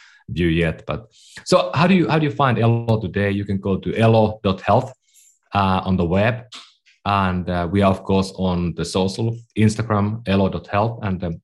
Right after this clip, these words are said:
um, also Facebook and LinkedIn and elsewhere. Uh, today, what we are doing,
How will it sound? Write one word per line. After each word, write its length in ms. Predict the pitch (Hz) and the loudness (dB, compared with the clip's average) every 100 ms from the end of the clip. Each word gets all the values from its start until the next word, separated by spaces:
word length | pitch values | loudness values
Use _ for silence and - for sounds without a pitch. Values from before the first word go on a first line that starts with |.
| - | -8
um, 320 | 87 80 - | -6 -6 -8
also 240 | - 92 90 | -6 -6 -4
Facebook 480 | 90 87 - 82 | -4 -4 -6 -6
and 80 | 82 | -4
LinkedIn 280 | 85 82 87 | -4 -4 -6
and 100 | 80 | -4
elsewhere. 760 | 82 87 - _ _ 110 110 117 113 - _ _ _ 104 | -4 -6 -12 _ _ -8 -8 -8 -16 -20 _ _ _ -4
Uh, 300 | 107 104 - | 0 -2 0
today, 420 | 131 139 151 143 | 0 4 6 4
what 220 | 131 120 | 2 0
we 80 | 117 | -2
are 60 | |
doing, 540 | 98 107 110 107 98 | 0 0 2 2 -2